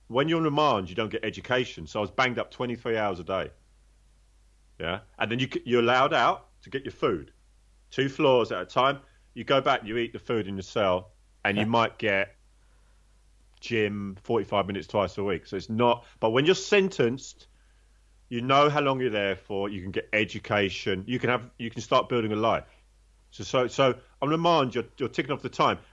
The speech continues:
Speaker 1: but you're there worrying about your case.
Speaker 2: Of course.
Speaker 1: And you don't know.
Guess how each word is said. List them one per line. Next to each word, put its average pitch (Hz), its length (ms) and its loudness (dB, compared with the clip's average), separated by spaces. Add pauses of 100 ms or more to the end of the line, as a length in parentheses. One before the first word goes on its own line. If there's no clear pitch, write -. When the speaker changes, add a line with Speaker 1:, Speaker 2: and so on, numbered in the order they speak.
(120)
Speaker 1:
but 120 120 -2
you're 123 120 0
there 139 280 6
worrying 123 320 2
about 117 200 0
your 107 80 -6
case. - 560 -4
Speaker 2:
Of - 60 -20
course. - 360 -6 (880)
Speaker 1:
And 113 500 -2 (1040)
you 90 100 -12
don't 98 220 -6
know. 90 260 -4